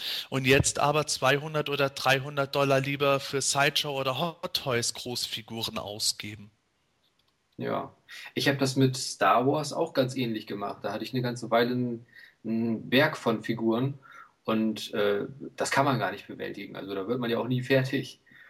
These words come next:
Speaker 2: Und <laughs> ich hab das irgendwann mal mir gedacht, „Lass es, äh, kauf dir ein paar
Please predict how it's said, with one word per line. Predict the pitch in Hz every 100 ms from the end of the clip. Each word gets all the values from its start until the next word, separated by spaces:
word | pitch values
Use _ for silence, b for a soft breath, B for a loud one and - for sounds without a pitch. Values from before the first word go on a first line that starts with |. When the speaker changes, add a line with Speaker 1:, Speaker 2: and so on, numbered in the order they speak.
| B B 107
Speaker 2:
Und | 104 - - - -
<laughs> | 127 131 175 131 - - - -
ich | 135 143
hab | 139
das | 131 131
irgendwann | 147 156 139 135
mal | 131 131 131 - _
mir | 135 127
gedacht, | 131 127 131 - _ _ _ _ _ -
„Lass | 107 - 220
es, | 220 - -
äh, | - 143 151 -
kauf | 131 123 -
dir | 143 135 135
ein | 127 123
paar | 120 117 123